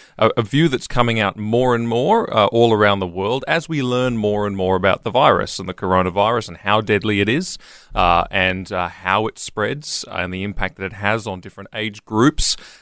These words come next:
Uh, and, you know, we're seeing things like in countries that don't lock down, a ninety-nine point nine five percent plus,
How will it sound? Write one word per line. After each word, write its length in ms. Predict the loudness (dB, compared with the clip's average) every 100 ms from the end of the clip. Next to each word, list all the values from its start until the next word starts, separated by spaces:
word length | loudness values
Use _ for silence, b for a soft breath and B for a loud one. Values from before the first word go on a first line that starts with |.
| B
Uh, 280 | 2 2 2
and, 380 | 2 0 -2 -2
you 60 |
know, 120 | 2 4
we're 120 | 4
seeing 340 | 2 0 0
things 400 | -2 -2 -2 2
like 320 | 4 4 2
in 200 | -4 -4
countries 440 | -2 -4 -4 -4 -6
that 160 | -6
don't 240 | 0 0 2
lock 240 | 2 2
down, 340 | 0 2 0 0
a 100 | 0
ninety-nine 760 | 2 2 0 0 0 2 0
point 400 | 2 4 4 0 B B B
nine 500 | -4 0 4 4 4
five 400 | 0 2 4 2
percent 460 | -4 -6 -2 -4 -6
plus, 520 | -4 0 0 -2 -16